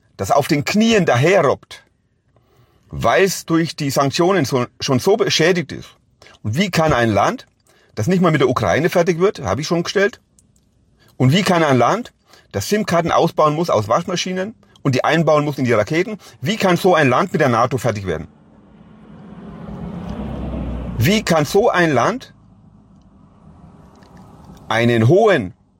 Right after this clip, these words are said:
Offizier zu einer Aussage bringen, so ein armes Land, das Versagerland, dass er sagt, das war die,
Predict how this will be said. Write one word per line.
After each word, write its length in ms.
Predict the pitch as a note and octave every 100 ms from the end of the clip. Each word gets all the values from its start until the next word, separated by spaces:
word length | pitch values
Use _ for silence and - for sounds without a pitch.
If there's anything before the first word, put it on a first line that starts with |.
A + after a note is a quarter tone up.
| _ -
Offizier 640 | D3 D#3 - F#3+ G3+ C4+ _ _ _ -
zu 100 | B2
einer 240 | B2 -
Aussage 640 | C#3+ G3 F#3 D3+ F3+ G3
bringen, 400 | D3 D#3+ G3+ B3 _ _ _ _ _ _ _ _ _
so 180 | - D3
ein 140 | C#3
armes 400 | - D#3+ F3+ E3+
Land, 280 | C3+ E3 - _ _ _ _ _ _ _ _ _ _ -
das 160 | G#2 -
Versagerland, 760 | B2 G#2 G2 B2+ D#3 D3 A3 - _ _ _ _ _ _ _ _
dass 160 | - B2+
er 60 | D#3+
sagt, 280 | D#3+ F#3+ D#3
das 100 | C#3+
war 140 |
die, 100 | C3+